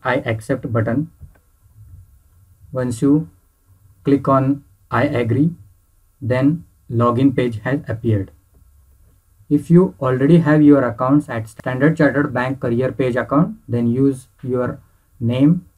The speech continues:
and password. And if you forgot, then use the forgot username and password facility.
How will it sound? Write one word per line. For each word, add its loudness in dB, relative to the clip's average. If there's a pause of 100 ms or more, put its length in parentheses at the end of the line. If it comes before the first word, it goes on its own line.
(160)
and 0
password. -2 (560)
And -4
if -2
you -2
forgot, 2 (280)
then -4
use -2
the 0
forgot -2
username 0
and -4 (180)
password 0
facility. -4